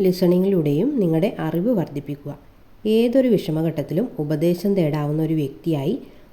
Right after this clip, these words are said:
മറ്റുള്ളവർ നിങ്ങളെ കരുതണം. ഇത്തരക്കാർക്കും ഒരിടത്തും ഒറ്റപ്പെടൽ അനുഭവിക്കേണ്ടി വരില്ല. ഇതൊക്കെ ഒരു മികച്ച വ്യക്തിത്വമായി നമുക്ക് പറയാൻ കഴിയും. നാല്, പുതിയ പുതിയ ആൾക്കാരെ പരിചയപ്പെടുക.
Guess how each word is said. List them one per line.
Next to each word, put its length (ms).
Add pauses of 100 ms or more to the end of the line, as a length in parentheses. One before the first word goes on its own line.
മറ്റുള്ളവർ 520
നിങ്ങളെ 380
കരുതണം. 380 (440)
ഇത്തരക്കാർക്കും 800 (460)
ഒരിടത്തും 540 (120)
ഒറ്റപ്പെടൽ 480 (100)
അനുഭവിക്കേണ്ടി 600
വരില്ല. 300 (1000)
ഇതൊക്കെ 360 (120)
ഒരു 140
മികച്ച 480
വ്യക്തിത്വമായി 840
നമുക്ക് 320
പറയാൻ 340
കഴിയും. 320 (460)
നാല്, 260 (380)
പുതിയ 340
പുതിയ 300
ആൾക്കാരെ 500
പരിചയപ്പെടുക. 720